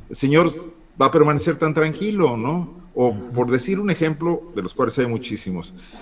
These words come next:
Speaker 1: claro que van a estar encima. Tú lo que no tienes que hacer es darles oportunidad, darles armas, ¿no?
Speaker 2: Claro.
Speaker 1: Y la mejor manera, insisto, una vez lo dije aquí,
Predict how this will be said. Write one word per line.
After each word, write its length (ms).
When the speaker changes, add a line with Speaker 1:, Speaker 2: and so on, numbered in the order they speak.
Speaker 1:
claro 400
que 80
van 160
a 40
estar 280
encima. 480
Tú 140
lo 100
que 120
no 100
tienes 260
que 100
hacer 480
es 120
darles 360
oportunidad, 680
darles 600
armas, 460
¿no? 220
Speaker 2:
Claro. 220
Speaker 1:
Y 40
la 100
mejor 240
manera, 580
insisto, 640
una 180
vez 140
lo 140
dije 180
aquí, 480